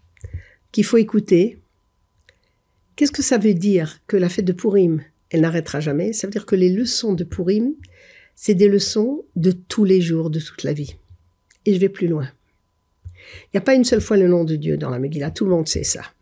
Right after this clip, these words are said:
Les miracles de la Megillah sont les miracles de tous les jours.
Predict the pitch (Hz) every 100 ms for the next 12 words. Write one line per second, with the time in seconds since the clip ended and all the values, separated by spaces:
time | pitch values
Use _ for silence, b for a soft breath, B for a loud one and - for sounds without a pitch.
0 | _ _ _ _ _ _ _ _ _ b
1 | b b b b - 202 214 294 294 -
2 | 190 196 185 175 165 165 185 285 B B
3 | B B B B B B B - - -
4 | 254 254 233 214 208 185 185 202 - -
5 | - 175 160 175 175 - 180 165 160 156
6 | 160 156 156 _